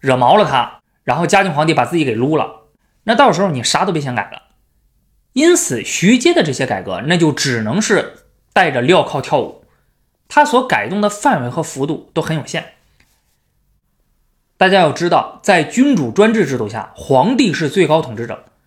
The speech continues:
拥有最高的政治权威，要想取得改革的成功，就必须要取得皇帝的支持，这是必备的前提。现在有些人啊，在批评，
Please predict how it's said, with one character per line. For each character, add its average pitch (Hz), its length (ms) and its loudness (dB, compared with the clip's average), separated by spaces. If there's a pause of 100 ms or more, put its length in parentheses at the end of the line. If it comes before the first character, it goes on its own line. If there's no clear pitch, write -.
(140)
拥 247 220 4
有 147 180 4
最 214 240 2
高 170 180 2
的 156 120 0
政 131 160 -4
治 113 80 -10
权 104 200 -14
威， 101 160 -16 (600)
要 269 320 4
想 147 240 -2
取 - 220 -6
得 120 180 0
改 101 240 -4
革 98 100 -10
的 120 120 -2
成 - 200 -12
功， 120 200 -6
就 147 160 2
必 214 320 0
须 175 160 -6
要 160 160 4
取 - 180 -8
得 107 160 -2
皇 117 220 -2
帝 131 80 0
的 110 120 -4
支 156 160 -6
持， - 180 -10 (380)
这 233 140 4
是 180 160 -2
必 208 300 2
备 139 120 0
的 113 100 -4
前 123 220 -8
提。 107 200 -12 (1600)
现 294 180 0
在 262 420 0 (220)
有 143 280 2
些 220 160 2
人 165 120 2
啊， 120 160 0
在 143 560 -2
批 233 200 0
评， 156 440 -2